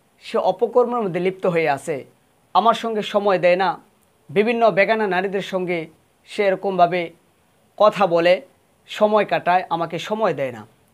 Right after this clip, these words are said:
আবার অনেক পুরুষ ভাইয়েরা আমাদেরকে ফোন দিয়ে বলেন যে, "হুজুর, আমি বিদেশে থাকি, ওইদিকে আমার স্ত্রী পরকীয়া করে বেড়ায়, অন্য পুরুষের সঙ্গে সময় কাটায়, আমাকে বেশি সময় দেয় না, ফোনে পাওয়া যায় না। এরকম তদবির কি দেওয়া যায়?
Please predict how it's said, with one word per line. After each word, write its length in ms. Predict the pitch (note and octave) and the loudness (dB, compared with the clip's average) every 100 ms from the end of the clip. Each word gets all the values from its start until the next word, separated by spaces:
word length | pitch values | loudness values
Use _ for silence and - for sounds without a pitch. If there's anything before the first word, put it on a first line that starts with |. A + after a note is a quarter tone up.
| _ - | _ 0
আবার 180 | G#3+ | 0
অনেক 260 | A3+ A3 B3 - | 2 2 0 -2
পুরুষ 280 | G#3+ B3 G#3 | -4 -2 2
ভাইয়েরা 260 | A3 G3+ | 2 4
আমাদেরকে 380 | G3 F#3+ F3+ F3+ | 2 0 -6 -8
ফোন 240 | F3+ G3+ F3+ | -6 -6 -2
দিয়ে 120 | E3+ | -2
বলেন 360 | D3 D#3+ D3+ C#3 _ _ _ _ F#3 | -2 -4 -6 -12 _ _ _ _ -6
যে, 60 | |
"হুজুর, 400 | F#3 G3 G#3 - - | -2 0 0 -2 -4
আমি 180 | F3+ | -2
বিদেশে 360 | F3 F#3 G#3 F#3 | 0 0 0 -4
থাকি, 460 | F#3 E3+ G#3+ F#3+ D#3 _ _ _ _ | -8 -8 -4 -4 -6 _ _ _ _
ওইদিকে 320 | F3+ G3 G3 | -4 -2 0
আমার 280 | F3+ E3+ E3 | 0 0 -4
স্ত্রী 300 | D#3+ G3+ F3+ | -6 -4 -4
পরকীয়া 460 | F3 E3+ F3 G#3 G3+ | -4 -4 -4 -4 -6
করে 220 | F3+ D#3+ | -4 -6
বেড়ায়, 360 | D3 E3 D#3 - _ _ _ - | -2 0 0 -4 _ _ _ -4
অন্য 220 | E3+ G#3 | -2 -2
পুরুষের 400 | G#3 A3 A3+ A3 | -2 -6 -4 -4
সঙ্গে 280 | G#3+ G#3 G3 | -4 -4 -4
সময় 320 | G3 F#3+ G3+ | -2 -2 -2
কাটায়, 420 | F3+ E3 G3 - _ _ _ - | -2 0 0 0 _ _ _ -4
আমাকে 280 | F3 F#3+ F#3+ | -2 0 -2
বেশি 240 | F#3 F#3+ | -4 -4
সময় 320 | - G3+ G3+ | -4 -2 0
দেয় 160 | F3+ F3+ | 2 0
না, 140 | F3 | 0
ফোনে 240 | D#3+ F#3+ F#3+ | -2 -4 0
পাওয়া 260 | F#3 F3 | 4 4
যায় 200 | E3+ D#3+ | 4 0
না। 220 | D#3+ D3 C3 _ _ _ _ _ | 0 -2 -6 _ _ _ _ _
এরকম 320 | F#3 G#3+ B3 A3+ | -2 -2 -4 -4
তদবির 460 | G3+ D#3+ D#3+ B3 | -4 -4 -4 -6
কি 140 | - F#3+ | -4 2
দেওয়া 220 | E3+ D#3+ | 4 4
যায়? 320 | F3+ F#3+ | 2 0